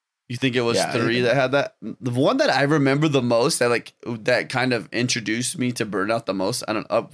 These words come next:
Speaker 1: sorry, we should be talking about Dead Space, but we're talking about
Speaker 2: <laughs>
Speaker 1: Burnout 'cause it's what we love. Anyway, um, but I loved the demo. I don't know if you guys remember the demo on Xbox three sixty when they first came out. You had a demo on there. You could play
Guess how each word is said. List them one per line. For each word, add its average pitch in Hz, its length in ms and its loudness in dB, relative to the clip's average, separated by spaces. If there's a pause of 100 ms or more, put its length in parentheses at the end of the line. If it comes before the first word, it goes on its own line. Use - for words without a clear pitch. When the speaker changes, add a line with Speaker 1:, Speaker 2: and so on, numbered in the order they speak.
Speaker 1:
sorry, 107 280 -2
we 156 60 0
should - 180 0
be 120 60 -4
talking 113 300 -2
about 98 160 -2
Dead 101 180 -2
Space, 98 260 -8 (280)
but 107 180 2
we're 120 80 0
talking 113 260 0
about 107 120 0
Speaker 2:
<laughs> 110 40 -6
Speaker 1:
Burnout 104 360 -4
'cause 107 140 -2
it's 104 140 -4
what 117 160 -4
we 117 80 0
love. 123 220 2 (420)
Anyway, 110 220 0 (380)
um, 107 480 2
but 143 240 4
I 135 100 8
loved 151 640 6 (320)
the 143 80 2
demo. 135 720 4
I 107 80 4
don't 151 80 4
know 185 60 4
if 190 100 0
you 202 80 2
guys 180 260 4
remember 143 440 6
the 170 140 2
demo 139 560 4
on 104 120 4
Xbox 120 460 2
three 127 80 2
sixty 131 360 0
when 101 140 2
they 95 80 2
first 123 380 2
came 180 180 2
out. 113 160 2
You 120 80 4
had 120 140 2
a 113 40 2
demo 131 440 4
on 92 180 2
there. 76 160 -2
You 110 160 -2
could 104 220 -6
play 135 580 2